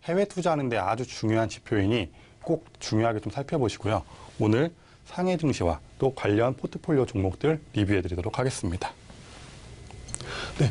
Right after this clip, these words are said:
우선 상해 종합지수 보시면요. 어제 상해 종합지수는 오전에 상승세를 보이면,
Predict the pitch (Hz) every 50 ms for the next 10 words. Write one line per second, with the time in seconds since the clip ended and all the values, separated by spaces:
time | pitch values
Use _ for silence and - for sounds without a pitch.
0 | - - 143 127 170 160 147 - - 202 208 208 196 190 185 175 156 - - -
1 | 123 107 101 - - 104 101 113 139 120 92 - - - - - - - - -
2 | - - - 135 135 143 - 160 127 101 - - 175 185 180 175 175 165 147 -
3 | 143 113 - 123 127 117 104 - 117 104 110 - 143 143 135 120 113 - - 190
4 | 202 202 185 220 208 190 - 180 160 151 - - 113 107 98 92 92 95 104